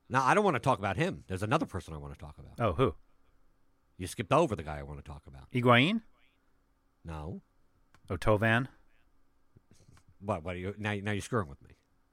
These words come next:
Speaker 2: Who? Oh, Sigurdsson.
Speaker 1: What?
Speaker 2: I'm sorry. I'm sorry. He's in my
Speaker 1: What?
Speaker 2: lineup, so I missed him. He wasn't. He
Speaker 1: Iceland?
Speaker 2: wasn't on my list. I think I love
Speaker 1: Right.
Speaker 2: Sigurdsson.
Speaker 1: Okay.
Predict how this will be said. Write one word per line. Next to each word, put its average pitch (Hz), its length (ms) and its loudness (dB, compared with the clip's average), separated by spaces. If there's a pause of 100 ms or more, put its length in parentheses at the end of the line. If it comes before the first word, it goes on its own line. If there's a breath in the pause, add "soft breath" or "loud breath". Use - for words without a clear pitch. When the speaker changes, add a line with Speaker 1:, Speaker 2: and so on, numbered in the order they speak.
(160)
Speaker 2:
Who? 151 260 0 (1160)
Oh, 147 100 6
Sigurdsson. 127 420 4
Speaker 1:
What? 120 100 10
Speaker 2:
I'm 120 80 4
sorry. 90 400 2
I'm 123 120 8
sorry. 110 200 12
He's 117 100 12
in 131 80 12
my 113 140 12
Speaker 1:
What? 104 180 10
Speaker 2:
lineup, 87 200 0 (220 soft breath)
so - 160 6
I 110 40 12
missed 101 240 2
him. 78 160 -4 (480)
He 131 80 8
wasn't. 151 180 10
He 185 140 6
Speaker 1:
Iceland? 147 100 12
Speaker 2:
wasn't 139 220 12
on 127 80 12
my 117 100 12
list. 101 300 4 (260 loud breath)
I 143 100 12
think 156 180 10
I 135 60 12
love 123 260 12
Speaker 1:
Right. 92 100 0
Speaker 2:
Sigurdsson. - 280 -8 (640)
Speaker 1:
Okay. 98 260 -4